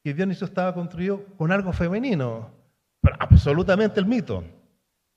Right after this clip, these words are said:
que Ovidio y Catulo lo trae de forma espectacular, que está, también está en la tragedia, está en, en la, en la parte griega, pero ellos lo trabajan.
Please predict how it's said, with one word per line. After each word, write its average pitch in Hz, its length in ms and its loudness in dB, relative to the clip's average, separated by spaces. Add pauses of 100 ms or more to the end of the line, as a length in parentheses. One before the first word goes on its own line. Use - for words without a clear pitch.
(360)
que 117 300 -6
Ovidio 175 580 -4
y 131 120 -12
Catulo 156 380 -4
lo 135 160 -2
trae 156 260 2
de 143 60 -4
forma 147 260 -4
espectacular, 147 1160 -4
que 113 80 -10
está, 101 240 -10
también 107 240 -6
está 120 160 -8
en 123 80 -6
la 120 80 -8
tragedia, 123 380 -8
está 120 180 -8
en, 127 120 -10
en 110 120 -10
la, 113 60 -10
en 120 160 -10
la 104 60 -8
parte - 260 -10
griega, 131 260 -6
pero 113 160 -10
ellos 175 220 -8
lo 170 80 -10
trabajan. 113 640 -10